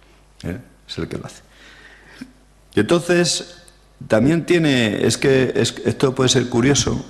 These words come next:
puede parecer un cuento de hadas, pero al final todo tiene una cosa que, que se llama política. Y, al, y, y desde el primer momento, mm, se vio claramente, nosotros con las entrevistas que tuvimos con la Comunidad de Madrid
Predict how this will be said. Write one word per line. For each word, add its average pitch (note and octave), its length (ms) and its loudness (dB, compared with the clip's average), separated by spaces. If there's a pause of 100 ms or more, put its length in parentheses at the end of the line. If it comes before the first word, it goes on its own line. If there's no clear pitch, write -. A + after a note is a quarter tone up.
puede G#2 220 2
parecer G#2+ 320 0
un G#2 120 0
cuento G#2 400 -2
de G#2+ 100 2
hadas, G#2+ 360 -2 (500)
pero G2 160 2
al G2 60 2
final A2+ 360 -2
todo B2 240 2
tiene A#2+ 600 0 (120)
una G#2+ 580 0
cosa A2 420 -2
que, F2+ 440 -2 (220)
que F#2 100 -6
se G2+ 100 -4
llama G2+ 280 0
política. - 500 -4 (720)
Y, F#2+ 220 0
al, F2 320 0
y, F2 420 -4 (560)
y E2+ 80 -6
desde F#2+ 240 2
el F#2 60 0
primer G#2+ 200 4
momento, D3 760 0 (260)
mm, G2 300 0
se G2+ 220 0
vio B2 280 2
claramente, B2 680 2
nosotros A2+ 420 -2
con G#2+ 200 -2
las G2+ 180 0
entrevistas G2+ 560 -2
que G#2 120 -2
tuvimos G#2+ 420 0
con F#2 160 -4
la F2 100 0
Comunidad F#2+ 340 0
de A2 60 0
Madrid G#2+ 360 0